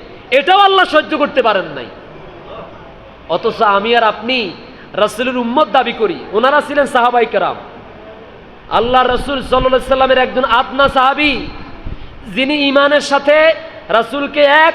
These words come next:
মুহূর্ত দেখেছেন, তার সেই আমলকে যদি এক পাল্লায় রাখা হয়, গোটা দুনিয়ার সমস্ত আলেম ওলামা, পীর বুজুর্গ, সবার আমলকে যদি এক পাল্লা রাখা হয়, তবুও রাসূল সাল্লাল্লাহু আলাইহি সাল্লামের সেই সাহাবীর আমলের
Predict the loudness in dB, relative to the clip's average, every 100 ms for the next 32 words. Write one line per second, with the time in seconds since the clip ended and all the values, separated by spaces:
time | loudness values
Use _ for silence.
0 | 0 2 2 0 0 2 2 2 0 -2
1 | -2 -8 -18 -20 -14 0 2 4 2 0
2 | -4 -14 -16 -8 0 2 2 2 2 0
3 | -2 -4 0 2 0 0 2 4 4 2
4 | 2 2 4 2 2 -4 -12 -8 -2 0
5 | 2 0 -2 0 0 0 -2 -4 -2 2
6 | 4 2 0 0 2 4 2 2 -4 -14
7 | -16 -2 0 0 -2 -2 -2 2 4 2
8 | 0 -8 -10 -4 0 2 2 2 0 -2
9 | -2 0 2 0 2 2 4 2 2 2
10 | 2 2 -4 -12 -6 0 4 6 6 2
11 | 0 -2 0 2 2 0 0 0 2 0
12 | 0 0 0 0 0 0 0 2 2 2